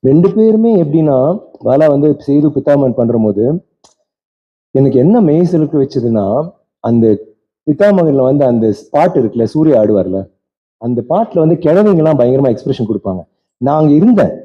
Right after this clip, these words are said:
அந்த அம்மா வந்து கீழே தான் பார்க்கும், அது மேலேயே பார்க்காது. அது வந்து அவங்க புருஷனை ஏற எடுத்து பார்த்திருக்குமான்னு கூட எனக்கு சந்தேகம். அவ்வளவு வெக்கப்படுற ஒரு கிழவியை நடிக்க வச்சிருப்பாரு.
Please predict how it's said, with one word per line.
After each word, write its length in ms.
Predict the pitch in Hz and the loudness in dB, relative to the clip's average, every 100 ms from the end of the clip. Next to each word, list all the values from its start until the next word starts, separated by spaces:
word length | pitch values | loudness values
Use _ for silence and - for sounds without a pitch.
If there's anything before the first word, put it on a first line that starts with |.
| _ _ - | _ _ -6
அந்த 260 | 123 139 | -2 0
அம்மா 240 | 135 196 202 | 2 2 2
வந்து 180 | 185 | 0
கீழே 240 | 202 214 214 | 0 -2 0
தான் 140 | 208 | 2
பார்க்கும், 240 | 151 131 117 | 0 0 0
அது 80 | |
மேலேயே 280 | 117 151 202 | 0 2 2
பார்க்காது. 300 | 165 131 113 | 0 0 0
அது 140 | 110 131 | 0 0
வந்து 160 | 170 | 2
அவங்க 140 | 175 120 | 0 0
புருஷனை 340 | 160 175 196 | -4 -2 0
ஏற 140 | 156 165 | 2 0
எடுத்து 180 | 147 - | -2 -2
பார்த்திருக்குமான்னு 440 | 139 135 143 139 | -2 -2 -2 0
கூட 60 | 175 | 0
எனக்கு 260 | 175 135 120 | 0 0 -2
சந்தேகம். 340 | 120 117 95 - | 0 0 -2 -6
அவ்வளவு 360 | 104 120 156 143 | -6 -2 0 0
வெக்கப்படுற 380 | 202 185 180 | -2 0 2
ஒரு 120 | 147 120 | 2 0
கிழவியை 420 | 131 147 131 143 | 0 2 2 2
நடிக்க 260 | 131 135 | 0 0
வச்சிருப்பாரு. 380 | 117 104 - 90 | -2 -4 -12 -12